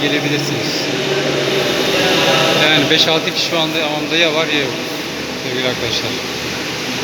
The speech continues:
Şu anda bir kişi geldi, iki kişi burada. Bir de keseci var. Havuzda insan var mı yukarıda onu bilmiyorum. Saunayla diğer yer kapalı. Buhar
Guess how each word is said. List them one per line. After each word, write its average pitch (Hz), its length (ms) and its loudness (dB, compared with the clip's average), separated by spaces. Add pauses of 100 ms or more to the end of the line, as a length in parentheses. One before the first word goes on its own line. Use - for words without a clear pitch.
(240)
Şu 151 80 4
anda 151 200 2
bir 160 120 2
kişi 165 160 2
geldi, 135 320 0
iki 147 160 -4
kişi 139 140 -2 (100)
burada. 123 200 -4 (100)
Bir 135 140 -4
de 131 140 0
keseci 135 380 -2
var. 135 140 2 (1300)
Havuzda 139 400 2
insan 147 280 2
var 147 100 4
mı 139 140 2
yukarıda 127 340 0
onu 135 140 0
bilmiyorum. 127 400 0 (1200)
Saunayla 170 600 4 (1200)
diğer 160 220 4
yer 160 260 2
kapalı. 160 340 2 (220)
Buhar 135 220 4